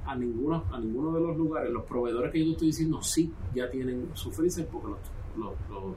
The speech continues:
trajeron a través de, del gobierno federal, unos grants para que tuvieran esos freezer y están preparados. En este momento lo que se está haciendo, por ejemplo, en el hospital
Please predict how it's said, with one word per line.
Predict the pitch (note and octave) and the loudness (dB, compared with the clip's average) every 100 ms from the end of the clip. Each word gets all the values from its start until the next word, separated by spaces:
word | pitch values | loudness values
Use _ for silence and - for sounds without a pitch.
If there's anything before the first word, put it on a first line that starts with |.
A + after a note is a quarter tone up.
| - | -6
trajeron | - G#2 C3+ C#3 | -8 -6 -4 -4
a | |
través | - G2 F#2+ - | -4 -6 -6 -6
de, | A2+ G#2+ G#2 A2+ | -4 -4 -4 -4
del | G#2 | -6
gobierno | G#2 G#2+ G#2+ | -6 -6 -6
federal, | B2 B2 E3 F#3+ - - - A2 | -4 0 0 0 0 2 0 0
unos | G#2+ A2 | -4 -2
grants | C3+ D3+ | -2 -2
para | - A2+ G#2 | -4 -6 -6
que | |
tuvieran | F2+ F2+ F2+ | -4 -4 -6
esos | - - | -8 -6
freezer | D3+ F3 D3+ | 0 0 0
y | |
están | F#2+ F#2 F2+ | -4 -6 -8
preparados. | - - - - - - - - - - - - - | -8 -8 -8 -8 -8 -4 -4 -4 -6 -8 -10 -8 -2
En | C3 | 2
este | D#3 F#3+ | 4 4
momento | F#3 F#3 F#3+ F3+ C3 | 4 6 4 4 2
lo | A#2+ | 0
que | A#2+ | -2
se | - | -6
está | - | -6
haciendo, | - D3+ C3+ | -2 0 0
por | A2+ | -2
ejemplo, | A2+ A2+ A2 | -6 -6 -6
en | G2+ | -4
el | G#2 | -4
hospital | G2 A#2 A#2+ B2 | -4 -4 -2 -2